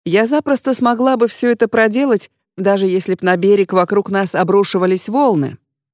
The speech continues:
Спуск тузика на воду в прибой — меня даже приятно будоражит. Но сегодня вечером вода Андаманского моря тихая и гладкая, как в пруду.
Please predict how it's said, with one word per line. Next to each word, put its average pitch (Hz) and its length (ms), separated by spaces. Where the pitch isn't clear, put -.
Спуск - 540
тузика 170 600
на 175 280
воду 156 420
в - 60
прибой — 180 560
меня 170 300
даже 165 260
приятно 180 560
будоражит. 180 760
Но 381 200
сегодня 302 420
вечером 277 600
вода 196 440
Андаманского 202 680
моря 214 400
тихая 208 480
и 190 80
гладкая, 262 600
как 233 220
в - 80
пруду. 160 460